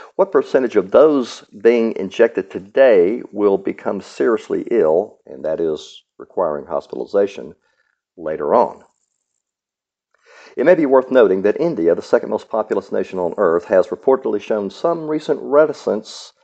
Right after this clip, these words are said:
pertaining to the Pfizer injections due to possible health concerns. According to articles found this month in multiple news outlets, including Newsweek, The Independent, et cetera,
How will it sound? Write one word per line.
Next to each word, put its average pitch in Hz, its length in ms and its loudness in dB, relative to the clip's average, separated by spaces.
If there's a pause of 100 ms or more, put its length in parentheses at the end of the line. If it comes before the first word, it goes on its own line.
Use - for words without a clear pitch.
(180)
pertaining 123 420 -2
to 107 120 -6
the 98 80 -2
Pfizer 123 540 -2
injections 92 800 -6 (640)
due 113 160 -2
to 113 180 -6
possible 127 440 0
health 127 240 0
concerns. - 500 -16 (1120)
According 92 360 -4
to - 100 -4
articles 90 400 0
found 90 300 0
this 82 200 -6
month 90 280 -4
in 80 160 -8
multiple 90 360 0
news 78 240 -8
outlets, 80 540 -6
including 82 440 -14
Newsweek, 78 440 -8
The 80 100 -8
Independent, 76 500 -14
et - 60 -20
cetera, 76 340 -6